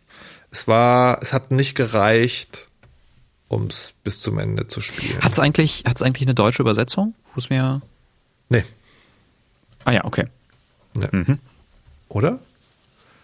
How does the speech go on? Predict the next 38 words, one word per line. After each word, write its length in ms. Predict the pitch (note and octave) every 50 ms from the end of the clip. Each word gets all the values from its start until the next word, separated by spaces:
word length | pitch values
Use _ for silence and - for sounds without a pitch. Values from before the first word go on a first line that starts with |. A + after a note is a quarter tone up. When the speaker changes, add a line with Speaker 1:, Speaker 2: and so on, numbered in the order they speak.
| _ _ -
Speaker 1:
Ich 160 | - F2+ -
suche 240 | - D3+ D#3+ - -
in 80 | A#2+
der 160 | A#2+ A2 G2
Regel 240 | G2+ A2 A2 A2 G#2
doch, 140 | A2 G#2+ G#2 -
ich, 460 | B2 B2+ - - - A#2+ A#2+ - -
in 100 | - B2
der 140 | G#2 G2 F#2
Suche, 200 | G2+ A2+ - -
in 100 | - A2
der 120 | G#2 G2 F#2
Regel 180 | G#2 A2+ B2+ A#2+
versuche 260 | A#2+ G#2+ A2 A#2+ A#2+
ich 60 | A2+
das 100 | A2+ G#2
ja 120 | G#2+ G2
auf 120 | G#2+ G2 -
Deutsch, 540 | - G2+ G2 G#2+ A#2 - - - - - _ _ _ _ _ _ - - - - _ _ _ - - - - -
äh, 200 | G#2+ G#2 G2+ G2+ -
umzustellen, 520 | - A2+ A2+ A2 - A#2 - - G#2 G2
wenn 80 | G2+ G2+
ich's 140 | G2 -
rezensiere. 440 | - G2+ - - G2 G2+ G#2+ G#2 A2+
Ja, 140 | C3+ C#3+ B2
nee, 140 | A2+ G#2 G2
hat 140 | A#2+ A#2+ -
es 100 | - -
nicht. 200 | A2 G#2 - - _ _ _ _ _ _ _ _ _ _ _ _ _ - _ -
Speaker 2:
Okay. 220 | - - F#2+ E2+ - _ _ _ - - -
Speaker 1:
Es 120 | - - -
hat 140 | C3+ -
auch 240 | - A2 D#3 D#3+ -
kein 200 | - - C3+ C3
Steam 440 | A#2+ - - - C#3+ E3 A#3 D4+ -
Cloud 440 | - - A#2+ G#2 G2 F#2+ G2 F#2+ -
Saving. 500 | - - F2+ F2 F2 F2 F#2 F2+ F2+ F2+ - _ _ _ _ _ _ - _ _ _ _ _ _ _ - -
Speaker 2:
Oh. 260 | C#3 G3+ C#4 - -